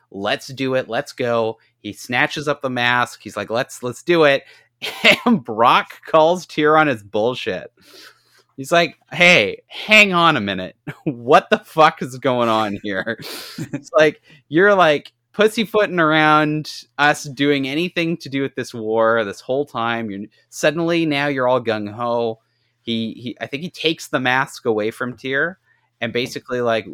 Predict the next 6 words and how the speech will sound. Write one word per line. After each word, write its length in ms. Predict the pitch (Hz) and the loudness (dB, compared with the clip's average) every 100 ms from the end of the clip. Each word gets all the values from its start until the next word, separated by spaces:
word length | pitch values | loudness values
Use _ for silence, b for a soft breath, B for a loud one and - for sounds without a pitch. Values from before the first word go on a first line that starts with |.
| - | -14
"Explain 640 | 143 - - 160 160 170 | -10 -10 0 2 4 2
yourself. 600 | 113 - 107 78 - _ | -4 -8 -16 -16 -20 _
Like, 160 | - 90 | -18 -4
what's 280 | 143 185 - | -2 -2 -2
going 360 | 156 127 117 104 | -2 0 -2 -6
on?" 400 | 107 87 73 | -8 -8 -12